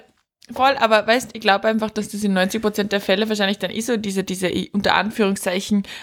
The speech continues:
äh, normalen Krankentransporte sind, wo du halt sagst, ja, okay, gut, dann fahren wir jetzt um halb vier in der Früh,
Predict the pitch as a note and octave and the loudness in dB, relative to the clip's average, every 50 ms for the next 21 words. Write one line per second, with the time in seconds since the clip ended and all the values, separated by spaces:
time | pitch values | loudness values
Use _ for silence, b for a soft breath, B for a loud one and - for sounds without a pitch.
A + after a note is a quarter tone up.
0 | B B - F3+ F#3 F3+ E3 F3+ G3+ G3+ F#3 E3+ D3+ F3 G3+ G#3 A3 - F#3+ F#3+ | B B 4 6 6 6 6 6 4 2 2 2 2 2 2 2 0 0 -2 -2
1 | - - A3+ - F3+ E3+ E3+ - - - F3 F3 - - - G#3 G3+ G3+ G#3 G3 | 0 -2 -4 -2 -2 -4 -4 -4 -4 -4 -4 -4 -4 -8 -6 -6 -6 -4 -4 -4
2 | F#3+ F#3 F#3 F#3 F#3 F3+ F#3+ F#3 F#3 F#3 - _ B B B B B B B B | 0 2 2 2 2 4 2 2 2 2 -2 _ B B B B B B B B
3 | B E3+ D#3+ F3+ G#3 G#3 A#3 A#3+ A3+ - - E3 D#3 D3 C#3+ C#3+ - - - - | B -4 2 4 6 6 6 4 0 -2 -4 -2 -2 -4 -4 -8 -14 -20 -20 -20
4 | _ - - - F3 E3 D#3 - - _ b b b b b - D#3+ D#3+ D#3+ - | _ -14 -8 -6 -4 -4 -6 -8 -12 _ b b b b b -4 -4 -4 0 2
5 | F3+ F#3 A3 C#4+ E4 F4 E4+ D#4 C4+ C#4+ D4 D4 - - - F3+ F3 E3 - - | 2 4 4 4 2 2 2 4 4 4 2 2 0 -6 -6 -6 -8 -8 -10 -14
6 | - - - F3+ - D4+ E4 - - - B3+ C4+ C4+ C4+ B3+ C4 B3 - - F#3 | -10 -4 0 0 0 0 -2 -4 -4 -2 0 0 0 0 0 -2 -2 -4 -4 -2
7 | F#3 F#3+ F#3+ | -2 0 -2